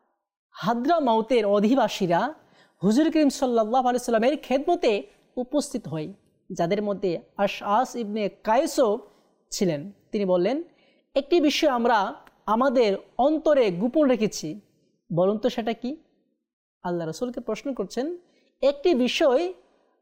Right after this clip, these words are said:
আমরা আমাদের অন্তরে গোপন রেখেছি, বলুন তো সেটা কি?" রাসূল করিম সাল্লাল্লাহু আলাইহি সাল্লাম বলেন, "এটা তো জ্যোতিষীদের কাজ, এটা তো জাদুঘরের কাজ, আর তারা তো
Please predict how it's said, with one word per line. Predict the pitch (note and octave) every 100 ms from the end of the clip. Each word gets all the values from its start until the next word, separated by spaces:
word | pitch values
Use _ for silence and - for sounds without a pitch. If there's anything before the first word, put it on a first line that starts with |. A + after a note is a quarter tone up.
| _
আমরা | - G#3+ B3+ C#4+
আমাদের | A3+ A3+ B3+ C#4+
অন্তরে | A#3 A3+ - D4+ D4
গোপন | G3 A#3+ F4 F4
রেখেছি, | E4 C4 - F3 D3+ G3 _ _ _ _ F3
বলুন | F#3+ A#3
তো | B3+
সেটা | - C4
কি?" | B3+ C#4 F4 _ _ _ _
রাসূল | G#3 G3 B3+
করিম | B3+ B3
সাল্লাল্লাহু | - A#3+ A3+ G#3 G#3
আলাইহি | A3 A3
সাল্লাম | A3 F#3
বলেন, | F#3+ G#3+ A#3+
"এটা | A#3 C4
তো | C#4 C#4 B3+ E4 - C#4 F#3
জ্যোতিষীদের | F3 C#4+ F#4 - C#4 A#3+
কাজ, | F#3 D#3 D3 A#3+
এটা | A3+
তো | C#4+ C4+ F#3+ - _ _ - F3
জাদুঘরের | E3 A#3+ C4+ D#4 D#4 C#4
কাজ, | A3 F3 D3 - - _ _ -
আর | F#3+ G3 F#3
তারা | G3+ G3+
তো | A3 G#3+ F3+